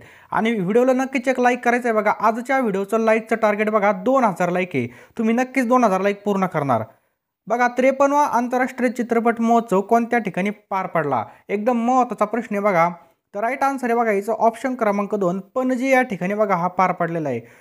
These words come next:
गोव्याची राजधानी पणजी या ठिकाणी बघा त्रेपन्नवा आंतरराष्ट्रीय चित्रपट महोत्सव पार पडलेला आहे. पुढचा प्रश्न आहे बघा, गोवा येथील आंतरराष्ट्रीय चित्रपट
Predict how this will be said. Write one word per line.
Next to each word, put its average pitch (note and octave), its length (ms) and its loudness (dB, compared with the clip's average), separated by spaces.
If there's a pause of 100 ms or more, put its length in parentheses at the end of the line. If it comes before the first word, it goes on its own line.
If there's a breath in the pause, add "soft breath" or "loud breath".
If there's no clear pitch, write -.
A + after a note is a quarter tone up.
(220 loud breath)
गोव्याची A#3+ 540 2
राजधानी A3 380 0
पणजी A3 400 -2
या A3+ 100 4
ठिकाणी F3+ 340 -4
बघा F3 260 2
त्रेपन्नवा A3 560 4
आंतरराष्ट्रीय G#3 840 0 (360 loud breath)
चित्रपट B3+ 580 0
महोत्सव A#3 420 2
पार G#3 240 2
पडलेला E3+ 360 0
आहे. A#2 120 0 (400 soft breath)
पुढचा B3+ 200 0
प्रश्न C4 280 -2
आहे A#3 80 2
बघा, G3 220 2 (480 loud breath)
गोवा C4+ 300 4 (100)
येथील G3+ 340 -2 (120)
आंतरराष्ट्रीय B3+ 540 0
चित्रपट A3+ 540 0